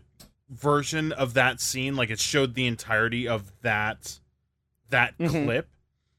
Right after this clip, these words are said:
Speaker 1: And yeah, you see the lizard going flying, and just one dude's like, "Hey, what's
Speaker 2: Yeah.
Speaker 1: that?" And then just, like, they lose their collective
Speaker 2: Yeah.
Speaker 1: shit.
Speaker 2: <laughs>
Speaker 1: Like,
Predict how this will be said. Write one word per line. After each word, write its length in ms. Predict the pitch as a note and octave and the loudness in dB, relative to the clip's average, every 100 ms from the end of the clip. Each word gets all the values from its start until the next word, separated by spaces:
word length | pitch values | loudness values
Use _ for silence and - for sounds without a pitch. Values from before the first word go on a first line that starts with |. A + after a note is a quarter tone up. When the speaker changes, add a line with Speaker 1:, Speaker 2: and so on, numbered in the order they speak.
| _ | _
Speaker 1:
And 200 | D3+ D3+ | 0 4
yeah, 100 | E3 | 6
you 220 | C#3 B2+ | 4 2
see 180 | C#3 G3 | -2 0
the 120 | D#3 | 0
lizard 340 | C#3 C#3+ C3+ B2 | 2 2 2 0
going 220 | C3 A#2 | 0 0
flying, 500 | - C3+ C#3+ C3 A#2 | 0 4 6 6 4
and 260 | A#2 A#2 - | 0 -2 -6
just 300 | C#3 D3+ - _ _ | -2 -2 -4 _ _
one 600 | B2 C3+ C#3+ E3 E3+ E3+ | -8 -2 4 6 6 4
dude's 360 | C#3 D#3 D3+ C3 | 6 6 6 6
like, 160 | C#3+ - _ _ - | 2 2 _ _ 0
"Hey, 160 | C#4+ | 2
what's 320 | A#3 B3+ D4+ | 4 2 4
Speaker 2:
Yeah. 300 | A3+ A#3+ G#3 | 10 10 10
Speaker 1:
that?" 220 | A3+ D4 - _ - | 6 0 -2 _ 2
And 220 | D#3+ E3 | 4 6
then 260 | D#3+ D3+ B2+ A#2 | 6 4 2 -8
just, 340 | C3 E3 - D3+ | 2 4 4 4
like, 320 | D#3+ C3+ - C3 | 4 4 0 -2
they 240 | B2 D#3+ | 4 6
lose 380 | C#3+ C#3+ C#3+ B2+ | 4 4 2 2
their 100 | C#3+ | -2
collective 600 | - B2+ B2 A#2 - G3 | -4 -6 0 0 0 4
Speaker 2:
Yeah. 340 | G#3 F3 C3 | 8 8 6
Speaker 1:
shit. 200 | A2 G2 - | 0 -2 -2
Speaker 2:
<laughs> 540 | A3+ - C#4 C4 - | 2 4 6 4 6
Speaker 1:
Like, 320 | D4 - D4 | 6 8 6